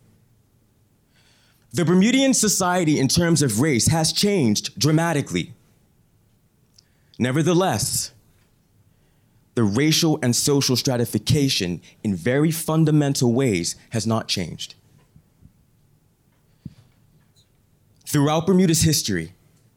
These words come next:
there have been men and women who stood against the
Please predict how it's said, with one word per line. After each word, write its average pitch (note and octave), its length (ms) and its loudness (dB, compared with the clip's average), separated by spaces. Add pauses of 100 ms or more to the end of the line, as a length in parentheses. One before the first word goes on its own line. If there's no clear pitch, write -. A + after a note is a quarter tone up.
(1300)
there D3 120 0
have D3 100 -4
been A#2+ 320 4
men E3 520 2 (220)
and C3 240 2
women G#2+ 440 0 (720)
who C3 120 2
stood - 600 0
against C#3 520 -2
the A3 160 0